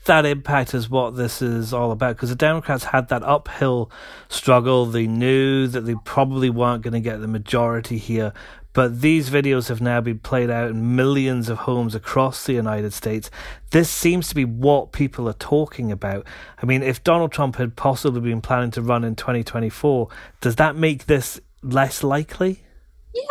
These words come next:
Speaker 2: I mean, I think he's definitely being tried in the court of public opinion right now. I think that, um, I, I mean, Democrats have done a very, um, they, they've been very effective in showing that he's, this rhetoric that he's used, that he's incited violence in the past and failed to condemn it in the past, and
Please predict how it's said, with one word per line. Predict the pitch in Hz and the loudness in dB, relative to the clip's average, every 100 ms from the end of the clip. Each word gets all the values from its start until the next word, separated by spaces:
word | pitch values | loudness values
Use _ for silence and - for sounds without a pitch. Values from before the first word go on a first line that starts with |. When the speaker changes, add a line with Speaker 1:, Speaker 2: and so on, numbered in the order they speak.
| 508 | 6
Speaker 2:
I | 262 | 8
mean, | 320 | 6
I | 339 | 6
think | 349 359 | 4 4
he's | 339 | 4
definitely | 277 294 349 302 | 4 4 4 4
being | 214 214 202 | 4 4 4
tried | 190 185 190 196 | 2 0 2 2
in | 190 | 2
the | |
court | 185 202 196 | 0 0 0
of | 190 | 2
public | 196 185 190 | 0 0 -2
opinion | 180 - 196 294 165 | -6 -4 -2 0 0
right | 165 - | -4 -4
now. | - 165 156 | 0 4 4
I | 156 | 2
think | - 202 190 | 2 0 2
that, | 185 170 | 0 2
um, | 160 156 160 - - | 2 2 -2 -6 -2
I, | 170 - | 0 2
I | |
mean, | 190 185 | 2 4
Democrats | 190 226 - 202 185 | 2 0 2 2 2
have | 175 165 | -4 -2
done | 180 | 0
a | 170 160 | 0 -2
very, | 156 196 262 202 165 160 - | 0 0 0 -2 -2 -4 0
um, | 160 165 - - - - | 0 0 -6 -12 -20 -2
they, | 185 | 0
they've | 185 175 | 0 0
been | 185 170 | -2 0
very | 180 202 | 2 2
effective | 165 - 160 - 254 160 | 0 0 -6 0 -2 -2
in | 147 | -6
showing | 156 170 160 156 | -6 -2 -2 -2
that | 151 | -4
he's, | 175 - - - | -6 -8 -12 -10
this | 170 156 | -8 -2
rhetoric | 160 202 185 175 | 2 2 2 0
that | 156 | -2
he's | 151 - | -2 0
used, | 156 147 - | -2 -2 -4
that | 151 | -6
he's | 160 165 | -6 -6
incited | 156 160 170 165 156 | -6 -2 0 0 2
violence | 160 165 165 - | 2 2 -4 -10
in | |
the | 147 | -6
past | 156 196 202 - | 0 2 2 -4
and | 147 | -6
failed | 156 156 | -2 -4
to | 156 | -4
condemn | 156 147 156 160 | -8 -4 -4 -4
it | |
in | 143 | -8
the | - | -10
past, | 160 190 190 - - | 0 2 2 0 -6
and | 151 139 | -6 -6